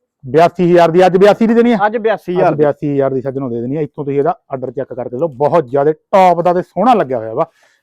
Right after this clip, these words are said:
Speaker 1: ਤੇ ਬਾਕੀ ਬਾਈ ਦੇ ਰੇਟ ਆ ਜਿਹੜੇ, ਉਹ ਦੇਣ ਲੈਣ ਵਾਲੇ ਹੁੰਦੇ ਆ, ਹਨਾ? ਤੇ ਅਵਤਾਰ, ਇੱਕ ਵਾਰ, ਹਨਾ, ਆਹ ਦੇਖ ਲਓ ਤੁਸੀਂ ਇਹਦੇ ਆਰਡਰ ਕੁਆਲਿਟੀ। ਮੋਬਾਈਲ ਨੰਬਰ ਤੇ ਬਾਈ ਐਡਰੈਸ ਦੁਬਾਰਾ ਬੋਲ ਦੀ ਸੱਜਣਾ।
Speaker 2: ਮੋਬਾਈਲ ਨੰਬਰ ਹੈਗਾ ਅਠਾਸੀ ਚਾਰ ਛਿਹੱਤਰ ਜ਼ੀਰੋ ਚੌਦਾਂ ਜ਼ੀਰੋ ਦੋ। ਪਿੰਡ ਹੈਗਾ ਬਗਰਾੜੀ ਵੀਰੇ।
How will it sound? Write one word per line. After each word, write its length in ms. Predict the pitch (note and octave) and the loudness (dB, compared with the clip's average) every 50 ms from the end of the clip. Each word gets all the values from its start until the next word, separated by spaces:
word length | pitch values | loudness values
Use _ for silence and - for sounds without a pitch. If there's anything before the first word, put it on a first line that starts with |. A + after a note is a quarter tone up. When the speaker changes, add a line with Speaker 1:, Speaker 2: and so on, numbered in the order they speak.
| _ _ | _ _
Speaker 1:
ਤੇ 60 | - E3 | -8 -2
ਬਾਕੀ 400 | C#3+ D#3 D#3+ _ - F3 E3+ D#3+ _ _ _ _ - | 0 0 -2 _ -2 -4 -4 -4 _ _ _ _ -4
ਬਾਈ 140 | D3 D3+ D#3+ | -2 0 2
ਦੇ 120 | D#3 D#3+ | 2 2
ਰੇਟ 280 | C#3+ C#3+ D3+ D#3 D#3 D3 | 2 4 4 4 4 4
ਆ 60 | D#3 | 2
ਜਿਹੜੇ, 180 | D3+ D3+ D#3 F3 | 2 2 2 2
ਉਹ 80 | F3+ | 0
ਦੇਣ 260 | D3+ B2+ C3 C3+ C3 C3+ | 0 -2 -6 -6 -4 -4
ਲੈਣ 180 | C3+ C3+ C#3 | -4 -2 -2
ਵਾਲੇ 200 | C#3 C3+ C3+ C3 | 0 -2 -2 -4
ਹੁੰਦੇ 180 | C3+ C#3 C3+ C3+ | -6 -8 -6 -6
ਆ, 80 | C#3 | -4
ਹਨਾ? 100 | - G#3 - _ _ _ _ _ _ _ _ | -4 -4 -6 _ _ _ _ _ _ _ _
ਤੇ 180 | F3+ F3 F#3 | 0 0 0
ਅਵਤਾਰ, 320 | F#3+ F3+ F3 G#3 G#3 A#3 A3+ | 0 0 2 4 4 4 4
ਇੱਕ 220 | A3 - - G3 | 2 2 2 2
ਵਾਰ, 140 | G3 G3 F#3+ | 2 4 2
ਹਨਾ, 180 | F3+ G3+ A#3 G#3 - _ _ _ _ _ _ _ _ _ _ _ _ _ _ _ _ _ _ - _ _ _ _ _ _ - | 2 0 0 -2 -4 _ _ _ _ _ _ _ _ _ _ _ _ _ _ _ _ _ _ -20 _ _ _ _ _ _ -4
ਆਹ 120 | C#3+ C#3+ B2+ | -2 -2 -2
ਦੇਖ 100 | A2 G#2+ | -2 -8
ਲਓ 120 | G#2+ G2+ | -10 -12
ਤੁਸੀਂ 200 | F#2+ G#2 G#2+ G#2+ | -14 -14 -12 -10
ਇਹਦੇ 140 | A2+ B2 B2 _ _ _ _ - | -10 -10 -10 _ _ _ _ -14
ਆਰਡਰ 180 | B2 A#2 A#2+ A#2+ | -10 -8 -8 -6
ਕੁਆਲਿਟੀ। 360 | B2+ B2+ B2+ C3+ A#2+ C#3+ C#3 _ _ _ _ _ _ | -6 -4 -6 -6 -6 -10 -14 _ _ _ _ _ _
ਮੋਬਾਈਲ 300 | D3 E3 F#3 F#3+ G3 G3 | 0 2 4 4 4 4
ਨੰਬਰ 220 | G3 G3+ G3 G3 F#3 | 2 0 0 0 0
ਤੇ 340 | G3 G3 G3+ G3+ G#3 G3 G3 _ _ E3+ | 2 2 4 4 2 0 -2 _ _ 0
ਬਾਈ 380 | F3+ G#3 G#3+ A3 G#3+ G#3 G#3+ - F3+ F#3+ | 2 2 2 0 -2 -2 -4 -4 -4 0
ਐਡਰੈਸ 260 | E3+ E3+ F#3+ F3+ - | 0 0 0 0 -2
ਦੁਬਾਰਾ 260 | G#3 F#3+ F3 E3+ D3+ | 0 0 2 2 2
ਬੋਲ 180 | C3 C3 B2 A2+ | 0 -2 -4 -4
ਦੀ 100 | A2+ G#2+ | -6 -10
ਸੱਜਣਾ। 220 | A#2+ A2 A#2 A#2 D#3 | -10 -12 -12 -16 -12
Speaker 2:
ਮੋਬਾਈਲ 240 | D#3 E3 F3 F#3 F#3+ | -8 -6 -6 -6 -6
ਨੰਬਰ 160 | G3 G3 G#3 | -8 -8 -8
ਹੈਗਾ 100 | A3+ A3 | -10 -10
ਅਠਾਸੀ 320 | - F3+ D#3 C#3 _ E3+ | -8 -8 -10 -10 _ -8
ਚਾਰ 120 | E3+ F3+ E3+ | -8 -8 -8
ਛਿਹੱਤਰ 360 | _ - E3 - _ E3+ D#3 | _ -10 -12 -10 _ -12 -10
ਜ਼ੀਰੋ 220 | D3+ D#3+ D#3+ F3 | -8 -8 -8 -8
ਚੌਦਾਂ 280 | D#3+ D#3+ D3+ D3 D#3 D#3+ | -8 -10 -10 -10 -10 -12
ਜ਼ੀਰੋ 260 | D3 C3+ C3+ C#3+ C#3+ | -12 -12 -12 -12 -12
ਦੋ। 140 | B2+ B2 A#2 | -12 -14 -14
ਪਿੰਡ 280 | _ - D#3 D#3 D3+ | _ -10 -10 -6 -6
ਹੈਗਾ 140 | E3 E3+ F3+ | -6 -6 -6
ਬਗਰਾੜੀ 360 | F3 D3+ C#3 C3+ C3 B2+ C3+ | -8 -6 -10 -8 -8 -8 -10
ਵੀਰੇ। 180 | C3 C3+ C#3 | -10 -10 -12